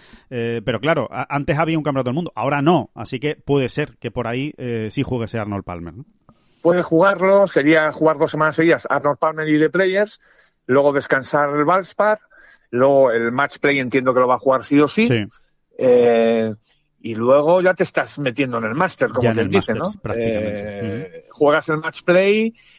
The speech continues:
Speaker 2: tienes ahí dos semanitas y luego el Master.
Speaker 1: Pues sí.
Speaker 2: Y la duda es, una vez más, si John va a jugar, eh, la semana antes del Grande, de, del Grande en cuestión, en este caso el Master, o no,
Speaker 1: O
Speaker 2: ¿no?
Speaker 1: no.
Speaker 2: Últimamente me da la sensación de que ha jugado bastante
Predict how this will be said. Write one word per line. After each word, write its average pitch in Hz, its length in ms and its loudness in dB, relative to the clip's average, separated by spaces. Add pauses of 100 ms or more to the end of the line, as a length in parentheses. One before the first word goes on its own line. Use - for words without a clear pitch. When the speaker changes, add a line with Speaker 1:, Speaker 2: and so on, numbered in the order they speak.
(140)
Speaker 2:
tienes 156 400 0
ahí 131 1040 0
dos 139 200 0
semanitas 175 720 0
y 127 120 -6
luego 135 220 4
el 127 60 -4
Master. 151 380 -2 (160)
Speaker 1:
Pues - 180 -12
sí. 127 80 -4
Speaker 2:
Y - 80 -2
la 123 220 0
duda 175 400 4
es, 185 220 -4
una 175 180 2
vez 170 120 -2
más, 180 240 0
si 147 160 0
John 160 160 2
va 165 60 2
a - 40 -4
jugar, 170 360 0
eh, 123 140 -2 (140)
la 123 160 0
semana 151 420 -2
antes 165 300 0
del 165 160 4
Grande, 180 420 -2 (400)
de, 127 460 2
del 123 160 2
Grande 160 260 0
en 151 60 -4
cuestión, 190 340 0
en 135 80 0
este 131 160 -2
caso 160 200 0
el 160 60 2
Master, 180 360 -2
o - 160 4
no, 147 220 0 (100)
Speaker 1:
O - 60 -8
Speaker 2:
¿no? 107 80 -2
Speaker 1:
no. - 80 -10
Speaker 2:
Últimamente 180 800 0
me 156 100 -2
da 170 60 2
la 180 60 -2
sensación 196 300 -4
de 185 80 2
que 156 80 -2
ha - 20 -20
jugado 185 220 2
bastante 139 600 -4